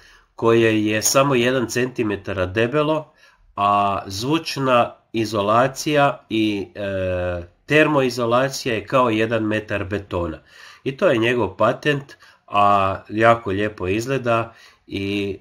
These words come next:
e, to je jedan od njegovih sto četrdeset patenata koje je ugradio. Zatim revolucionarni kotač koji je ujedno i elektromotor, dakle ima puno toga.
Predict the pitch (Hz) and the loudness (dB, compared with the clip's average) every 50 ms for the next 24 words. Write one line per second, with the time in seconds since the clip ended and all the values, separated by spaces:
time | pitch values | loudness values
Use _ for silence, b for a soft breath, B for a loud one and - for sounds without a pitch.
0 | _ - 95 95 92 90 90 90 87 87 87 87 87 b b b b b _ _ | _ -12 -10 -6 -6 -4 -4 -4 -4 -4 -6 -8 -10 b b b b b _ _
1 | _ - 101 95 92 95 98 98 101 92 92 92 92 95 95 98 101 95 92 - | _ -6 -2 0 0 0 0 0 -2 -4 -4 -2 -2 -2 -2 -2 -2 -4 -4 -4
2 | - 98 95 - - - 90 92 98 98 113 98 - - 98 101 - - 123 113 | -8 -10 -10 -10 -10 -6 -4 -4 -4 -4 -6 -8 -4 -2 0 0 0 -2 -2 -2
3 | 107 101 - 101 92 - 107 101 95 95 95 90 90 90 92 95 95 90 92 80 | -2 -4 -6 -10 -10 -6 -4 -2 -2 -2 -2 -2 -2 -2 0 0 0 -2 -4 -6
4 | - B B B B B B B B B B B B _ _ _ _ _ _ _ | -6 B B B B B B B B B B B B _ _ _ _ _ _ _
5 | _ _ _ _ - - 113 113 123 123 123 - 127 117 117 123 123 127 127 123 | _ _ _ _ -18 -12 -6 -4 -4 -4 0 0 2 2 2 2 2 4 2 2
6 | 123 120 - 117 107 107 107 104 104 95 95 - 120 123 123 - 135 123 - - | 2 0 -2 -4 -4 -2 -2 -2 -2 -4 -2 0 0 0 0 2 0 0 0 0
7 | - - - 110 98 95 98 101 110 107 104 95 95 92 92 95 101 104 95 95 | -6 -10 -6 -2 -2 0 0 0 0 0 0 0 -2 -2 -2 -2 -2 -2 -4 -6
8 | - 92 92 92 104 120 131 131 - 131 120 107 B B B B B B 113 120 | -6 -6 -4 -2 0 0 0 0 0 -2 -2 -2 B B B B B B -2 -2
9 | 117 - 143 147 147 143 110 - - 127 127 117 104 90 92 - 113 135 151 160 | 0 0 -2 -2 -2 -2 -4 -4 -2 -2 0 0 0 -2 -2 -2 0 0 2 2
10 | 180 175 170 - - | 2 2 2 -2 -8